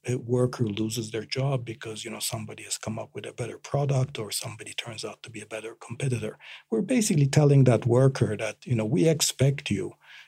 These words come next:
to compete with workers under competition rules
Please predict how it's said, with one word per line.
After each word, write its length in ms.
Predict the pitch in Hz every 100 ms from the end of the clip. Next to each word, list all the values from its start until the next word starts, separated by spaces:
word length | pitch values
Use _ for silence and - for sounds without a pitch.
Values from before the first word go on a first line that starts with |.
| -
to 100 | 127
compete 680 | - 131 - 156 143 120 - -
with 180 | 117
workers 640 | 120 120 123 - 104 - -
under 360 | 147 123 120 113
competition 920 | - 135 - 127 - 196 - 110 - - _ _ -
rules 600 | - 127 107 - - -